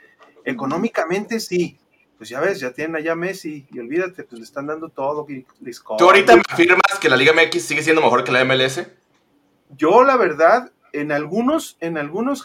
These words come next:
Speaker 1: aspectos, o sea, yo digo, los equipos top, ¿cuáles son ahorita los equipos top de la, cuál es el último campeón de la M L S? ¿Nashville o cuál es?
Speaker 2: Fue Nashville.
Speaker 1: Nashville le, le dio mucha pelea al América y no los permitió llegar a la final.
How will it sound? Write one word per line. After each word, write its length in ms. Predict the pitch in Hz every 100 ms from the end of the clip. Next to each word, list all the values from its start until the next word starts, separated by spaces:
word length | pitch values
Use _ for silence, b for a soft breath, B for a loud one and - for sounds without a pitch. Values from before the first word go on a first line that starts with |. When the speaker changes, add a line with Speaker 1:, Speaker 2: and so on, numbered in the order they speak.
| -
Speaker 1:
aspectos, 440 | 151 - 185 190 196
o 20 |
sea, 80 | 185
yo 160 | 196
digo, 180 | 185 185
los 200 | 165 147
equipos 420 | 165 214 262 226
top, 180 | - 156
¿cuáles 240 | - 202 233
son 140 | 254
ahorita 260 | 240 226 240
los 140 | 180
equipos 320 | 175 190 196 190 _ _ -
top 220 | - 175 180
de 80 |
la, 240 | 185 143 - b b
cuál 160 | - 214
es 60 | 233
el 60 |
último 280 | 226 233 226
campeón 380 | 170 147 185 196
de 80 | 202
la 280 | 180 151
M 160 | 156 185
L 120 | 185
S? 240 | 180 269 277 _ _
¿Nashville 460 | - 165 175 247 277
o 80 | 220
cuál 160 | 190
es? 160 | 254 _ _ _ _ _ _ _ _ _
Speaker 2:
Fue 160 | - 117
Nashville. 600 | 113 120 135 127 135 - - - _ _ _ _ _ _ _ _ _ _ _ _ - -
Speaker 1:
Nashville 600 | 147 170 269 262 226 165
le, 320 | 165 147 139
le 160 | 143
dio 180 | 139 165
mucha 300 | 190 214 -
pelea 220 | 165 160
al 80 | 185
América 520 | 175 180 208 220 220
y 60 | 202
no 120 | 165
los 140 | 175 175
permitió 380 | 151 143 143 156
llegar 200 | 156 151
a 40 |
la 120 | 143
final. 460 | 127 123 123 120